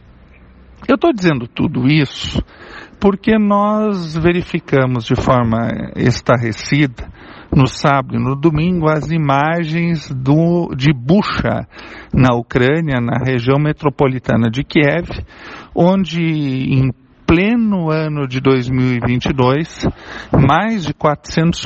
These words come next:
corpos de civis espalhados nas ruas de Bucha, é, covas coletivas, indivíduos com mãos amarradas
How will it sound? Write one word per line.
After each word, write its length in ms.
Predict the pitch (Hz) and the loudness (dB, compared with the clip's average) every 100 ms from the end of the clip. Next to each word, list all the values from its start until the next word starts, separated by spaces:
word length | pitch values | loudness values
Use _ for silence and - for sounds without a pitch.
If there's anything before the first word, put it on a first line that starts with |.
| - | -4
corpos 840 | - 143 170 175 - - 120 113 | 2 2 2 -2 -4 0 2 0
de 160 | 113 135 | 0 -4
civis 640 | - 139 120 123 156 165 | 0 0 0 0 -2 -2
espalhados 1040 | 135 - - 131 127 131 147 151 127 120 120 | -2 -2 -2 -4 -2 0 0 0 -2 0 0
nas 260 | 127 120 | 0 2
ruas 640 | - 127 160 131 110 - - - - - - | 2 0 -2 -4 -6 -12 -14 -16 -16 -14 -6
de 180 | 117 135 | 0 0
Bucha, 540 | 123 151 - - 196 - - - - - - - | 2 0 -2 -2 -4 -4 -20 -16 -16 -16 -18 0
é, 280 | 160 151 147 - - | 2 2 -2 -10 -4
covas 720 | - 170 190 208 160 135 127 - | 2 4 2 -2 -4 -4 -4 -4
coletivas, 1160 | 143 131 123 - 127 123 127 143 139 - - - - | -2 -2 -4 -6 -2 0 0 -2 -4 -6 -16 -12 0
indivíduos 1080 | 151 156 151 143 135 180 247 170 143 - | 2 2 0 -2 -2 0 0 0 -2 -2
com 180 | - 147 | 0 2
mãos 380 | 135 139 156 139 | 4 2 0 0
amarradas 1040 | 127 127 127 123 123 135 151 165 156 - | 0 0 0 0 0 -2 0 -2 -2 -8